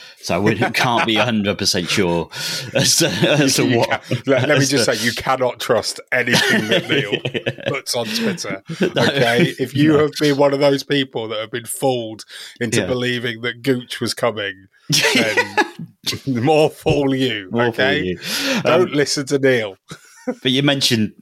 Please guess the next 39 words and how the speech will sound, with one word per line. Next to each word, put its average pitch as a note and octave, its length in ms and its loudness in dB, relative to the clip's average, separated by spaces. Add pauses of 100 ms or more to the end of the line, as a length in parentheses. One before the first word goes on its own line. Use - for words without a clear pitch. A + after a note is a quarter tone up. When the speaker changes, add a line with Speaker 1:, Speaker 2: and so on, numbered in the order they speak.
(260)
Speaker 1:
sort F#2 180 2
of - 60 -8
players F#2+ 240 0
coming F#2+ 200 0
in F#2 100 -2
untested. E2+ 720 -2 (320)
The, F#2 220 0 (140)
the - 60 -4
prime G2 340 0
example E2+ 640 -2
of D#2+ 100 -4
someone F2 280 -2
you E2 200 -2
would F2+ 240 -4
wanna D#2+ 200 -2
bring D2+ 220 -6
on D2+ 140 -6
is, E2 320 -6
um, D#2 440 -6
is F2 120 -6
Kazim E2 360 -2
Alagby, D#2+ 380 -4
isn't D#2+ 180 -8
it? D2+ 80 -8
Who's, D#2+ 300 -8 (340)
who E2 340 -6
was E2+ 200 -4
on D#2+ 140 -6
loan D#2 160 -4
with D#2 100 -8
Harrogate D#2+ 380 -4 (600)
last F2 180 0
Speaker 2:
Mm-hmm. - 40 -2
Speaker 1:
season, D#2+ 420 -2 (100)
tore F#2 240 0
us D#2+ 140 -2
a E2 60 -4
new E2+ 200 0
one. D#2 380 -4